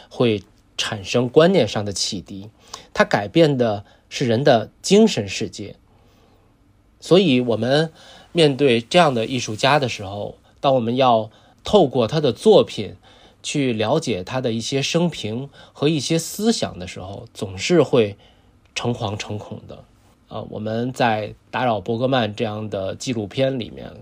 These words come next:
可以看到许许多多已经成名成腕儿、自己也拥有许多拥趸的电影艺术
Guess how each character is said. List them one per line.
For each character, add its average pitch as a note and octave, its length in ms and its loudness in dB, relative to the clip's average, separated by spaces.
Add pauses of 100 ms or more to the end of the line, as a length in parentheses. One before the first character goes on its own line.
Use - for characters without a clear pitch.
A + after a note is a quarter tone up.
(120)
可 B2 100 -10
以 A2+ 100 -4
看 A#2+ 240 -6
到 G#2+ 240 -2
许 C#3 280 -4
许 G#2+ 180 -6
多 A#2 180 -2
多 B2+ 160 0
已 G#2 120 -4
经 G#2+ 180 -6
成 - 260 -6
名 B2 240 -2
成 A#2+ 300 -8
腕 D3+ 100 6
儿、 - 160 -2 (400)
自 F3 200 2
己 D3+ 180 2
也 A2 200 4
拥 D3 320 0
有 G#2 300 -4 (360)
许 - 260 -6
多 D3 180 6
拥 F3 320 2
趸 B2 160 -4 (140)
的 B2 340 -2 (280)
电 C3+ 160 2
影 G2+ 100 -6
艺 G#2 160 -8
术 G#2 240 -10